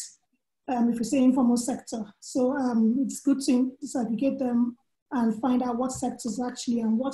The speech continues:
even, what groups actually need the, um, social assistance more than others. Um, in the course of our discussion today, I believe that some of our panelists will also address those concerns. Um,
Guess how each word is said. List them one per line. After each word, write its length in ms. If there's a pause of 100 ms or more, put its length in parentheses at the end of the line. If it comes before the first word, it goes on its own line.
even, 260
what 180 (160)
groups 360
actually 320
need 280
the, 320 (600)
um, 140
social 360
assistance 880
more 480 (540)
than 480
others. 560
Um, 640 (300)
in 100
the 80
course 320
of 180
our 960 (300)
discussion 500
today, 220
I 60
believe 340
that 200
some 180
of 100
our 140
panelists 580
will 120
also 260
address 300
those 240
concerns. 800 (480)
Um, 600